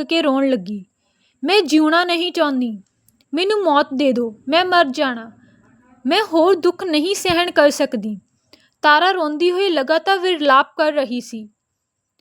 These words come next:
ਉਹਦੀ ਦੋਸਤ ਉਹਨੂੰ ਹੌਸਲਾ ਦੇਣ ਦੀ ਕੋਸ਼ਿਸ਼ ਕਰ ਰਹੀ ਸੀ, ਪਰ ਤਾਰਾ ਦਾ ਅੰਦਰ ਦੁੱਖਾਂ ਨਾਲ ਇੰਨਾ ਭਰਿਆ ਪਿਆ ਸੀ ਕਿ ਜਵਾਲਾਮੁਖੀ ਦੀ ਤਰ੍ਹਾਂ ਫਟ ਗਈ। ਉਹਦਾ ਅੰਦਰਲਾ ਸੈਲਾਬ ਰੁਕਣ ਦਾ ਨਾਮ ਨਹੀਂ ਸੀ ਲੈ ਰਿਹਾ।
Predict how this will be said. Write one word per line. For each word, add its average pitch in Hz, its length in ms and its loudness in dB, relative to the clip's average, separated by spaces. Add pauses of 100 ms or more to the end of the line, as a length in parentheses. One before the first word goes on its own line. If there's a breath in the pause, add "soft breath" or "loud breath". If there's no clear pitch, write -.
(240)
ਉਹਦੀ 339 300 4
ਦੋਸਤ 320 400 -4
ਉਹਨੂੰ 381 260 -8
ਹੌਸਲਾ 302 340 -4
ਦੇਣ 302 300 -4
ਦੀ 403 100 2
ਕੋਸ਼ਿਸ਼ 339 500 -2
ਕਰ 330 200 4
ਰਹੀ 233 240 -2
ਸੀ, 294 280 -4 (520 soft breath)
ਪਰ 415 140 2
ਤਾਰਾ 294 440 0
ਦਾ 359 320 0
ਅੰਦਰ 302 300 2
ਦੁੱਖਾਂ 311 600 -6
ਨਾਲ 427 120 -2
ਇੰਨਾ 370 240 -4
ਭਰਿਆ 370 340 0
ਪਿਆ 285 300 2
ਸੀ 311 200 -8
ਕਿ 392 140 -2
ਜਵਾਲਾਮੁਖੀ 277 680 -2
ਦੀ 349 120 0
ਤਰ੍ਹਾਂ 330 240 2
ਫਟ 311 260 -2
ਗਈ। 233 220 -2 (1160)
ਉਹਦਾ 320 400 4
ਅੰਦਰਲਾ 320 400 2
ਸੈਲਾਬ 339 420 0
ਰੁਕਣ 311 300 -2
ਦਾ 370 120 0
ਨਾਮ 294 320 0
ਨਹੀਂ 311 300 -2
ਸੀ 381 160 2
ਲੈ 294 260 4
ਰਿਹਾ। 226 280 -4